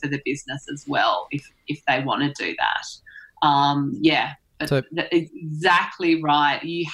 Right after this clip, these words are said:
Speaker 1: have to start with your expenses.
Speaker 2: Mm.
Speaker 1: Once you know all the dates of everything, you know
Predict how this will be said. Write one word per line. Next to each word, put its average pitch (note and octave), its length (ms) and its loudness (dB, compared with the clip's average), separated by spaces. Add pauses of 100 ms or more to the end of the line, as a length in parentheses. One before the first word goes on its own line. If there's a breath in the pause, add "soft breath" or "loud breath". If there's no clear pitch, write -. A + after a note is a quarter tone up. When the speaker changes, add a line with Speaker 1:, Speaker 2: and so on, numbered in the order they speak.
(120)
Speaker 1:
have G#3+ 300 4
to A3+ 120 -12
start F3 440 2
with D#3+ 120 -8
your D#3+ 140 -2
expenses. A#3+ 1040 -8
Speaker 2:
Mm. G3 340 -6
Speaker 1:
Once G3 440 0
you F#3 180 -4
know E3 440 4
all F3+ 280 2
the F#3 120 0
dates E3 500 0
of D#3 220 -6
everything, D#3 680 0
you D3+ 80 2
know C#3 240 0